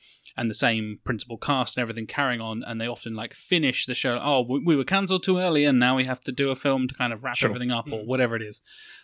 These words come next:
Speaker 1: Or something becomes popular enough that it, they somehow justify it and put it into the big screen or whatever it is.
Speaker 2: Mm.
Speaker 1: But yeah, I hadn't really thought about the other one where they, I think Starsky and the, the most recent Starsky and Hutch, or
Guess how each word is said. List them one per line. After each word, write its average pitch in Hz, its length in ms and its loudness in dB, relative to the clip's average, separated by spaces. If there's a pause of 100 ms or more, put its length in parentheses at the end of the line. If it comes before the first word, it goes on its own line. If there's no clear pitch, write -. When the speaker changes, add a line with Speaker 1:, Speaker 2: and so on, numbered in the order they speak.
Speaker 1:
Or 131 100 4
something 143 200 4
becomes 131 260 2
popular 123 360 -2
enough 113 260 -4
that 117 100 -8
it, 120 160 -8
they 110 360 -6 (500)
somehow 117 300 -2
justify 110 500 -2
it - 60 -2
and 110 120 -8
put 117 140 -4
it 120 80 0
into 113 400 -6
the 123 100 -8
big 110 200 -6
screen 113 340 -8
or 110 60 -12
whatever 117 260 2
it 113 80 4
is. 113 240 8
Speaker 2:
Mm. 110 140 4 (100)
Speaker 1:
But 123 220 0 (100)
yeah, 151 220 -2
I 117 60 0
hadn't 180 320 -2
really 160 200 0
thought 143 280 0
about 123 360 -2 (100)
the 120 160 -6
other 127 180 2
one 113 260 -2
where 117 180 0
they, 117 440 -4 (640)
I 123 100 -2
think 123 200 -2
Starsky 135 380 2
and 123 120 0
the, 120 140 0 (120)
the 131 80 4
most 135 340 4
recent 131 360 0
Starsky 123 380 0
and 117 120 -2
Hutch, - 300 -4
or 113 260 -2